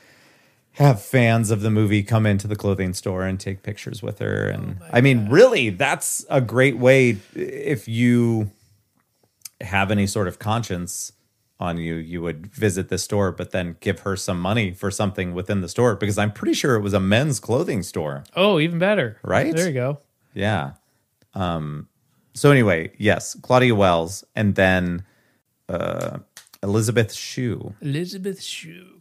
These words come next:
Speaker 1: who took over the role.
Speaker 2: Yeah.
Speaker 1: And she really hasn't done too much Back to the Future related stuff,
Speaker 2: Yeah.
Speaker 1: because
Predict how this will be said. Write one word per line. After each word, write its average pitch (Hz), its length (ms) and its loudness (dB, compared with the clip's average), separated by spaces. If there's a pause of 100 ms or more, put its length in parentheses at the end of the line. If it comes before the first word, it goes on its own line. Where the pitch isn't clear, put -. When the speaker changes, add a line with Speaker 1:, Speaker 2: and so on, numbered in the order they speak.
Speaker 1:
who 95 260 -2
took 101 280 -8
over 90 260 -2
the 82 100 -6
role. 78 360 -6
Speaker 2:
Yeah. 151 320 -10 (560)
Speaker 1:
And 85 360 -6
she 123 300 -8
really 208 300 -6
hasn't 143 440 -8
done 85 540 -4 (500)
too 95 220 -8
much 85 580 -10 (340)
Back 90 300 -4
to - 60 -20
the 95 100 -8
Future 90 540 -10 (100)
related 85 480 -10
stuff, - 380 -12
Speaker 2:
Yeah. 180 180 -6
Speaker 1:
because 90 580 -6